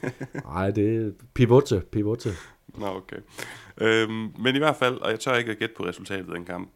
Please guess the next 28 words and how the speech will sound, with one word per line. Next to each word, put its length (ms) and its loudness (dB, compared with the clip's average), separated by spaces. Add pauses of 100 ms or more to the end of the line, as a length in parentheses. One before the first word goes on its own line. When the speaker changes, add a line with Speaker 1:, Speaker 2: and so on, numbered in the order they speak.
(120)
Speaker 1:
Jeg 100 -10
tror, 1120 -8
nej, 140 -10 (300)
jeg 140 2
siger 180 0
ikke 140 -2
noget. 160 -4
Jeg 80 -8
siger 140 -2
bare, 140 0
at 60 0
Isco, 200 -8
han 140 -6
er 40 -10
involveret 440 -8
mod 160 -6
sit 260 -16
gamle 400 -8
hold. 240 0 (320)
Og 120 -4
så 100 -8
tror 260 -4
jeg, 100 -2
Mallorca, 380 -2 (500)
de 60 -6
vinder 220 0
over 120 0
Sevilla. 400 -6